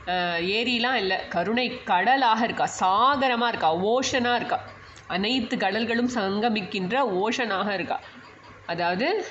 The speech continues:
கிருபாசாகரம், கிருபாசாகரியாக அம்பாள் இருக்கா. அப்புறம்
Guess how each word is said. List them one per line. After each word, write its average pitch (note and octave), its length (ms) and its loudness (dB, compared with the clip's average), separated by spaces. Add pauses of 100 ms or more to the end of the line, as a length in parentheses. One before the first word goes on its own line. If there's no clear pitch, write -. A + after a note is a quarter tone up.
(140)
கிருபாசாகரம், F3+ 1300 0
கிருபாசாகரியாக D#3+ 960 0
அம்பாள் D#3 380 0
இருக்கா. - 280 -4 (1080)
அப்புறம் A3+ 420 -4